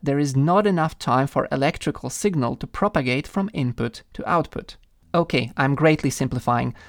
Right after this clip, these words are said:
First of all, C P U architectures take that into account. They can't bend the laws of physics, but due to instruction pipelining,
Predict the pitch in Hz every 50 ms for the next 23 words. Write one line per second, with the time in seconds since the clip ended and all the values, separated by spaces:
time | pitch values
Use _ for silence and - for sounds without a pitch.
0 | - - - 214 247 233 - 208 135 139 127 143 - - - 226 220 - 175 151
1 | 139 135 135 147 - - - 123 113 - - - 139 151 160 - - - - 165
2 | 175 180 170 160 131 123 131 127 123 120 123 - 123 135 139 - - 127 120 -
3 | - - - - _ _ _ - 151 151 151 - - - 220 240 226 190 - -
4 | 165 175 156 143 - - 123 123 139 156 143 123 110 - - - 226 190 143 -
5 | 127 - - - - - _ - - - 143 139 139 175 226 254 - - - 151
6 | - - - - 202 - - - - 147 - - 143 - - - 123 - - 123
7 | 160 190